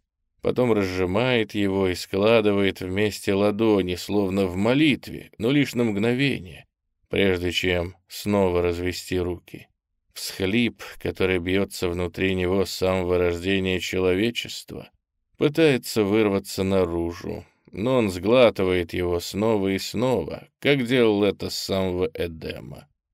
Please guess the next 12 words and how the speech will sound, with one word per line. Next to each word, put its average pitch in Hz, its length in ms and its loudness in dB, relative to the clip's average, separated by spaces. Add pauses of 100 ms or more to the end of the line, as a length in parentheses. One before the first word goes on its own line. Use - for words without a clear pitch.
(180)
«Я 98 260 2
был 95 260 -2
первенцем, 92 960 -4 (200)
любимым 101 680 0
превыше 92 600 -2
всех - 360 -4
остальных, 95 1040 -4 (140)
пока 101 340 0
мой 98 200 2
владыка 90 720 -2
не 87 180 -4
решил, 87 640 -4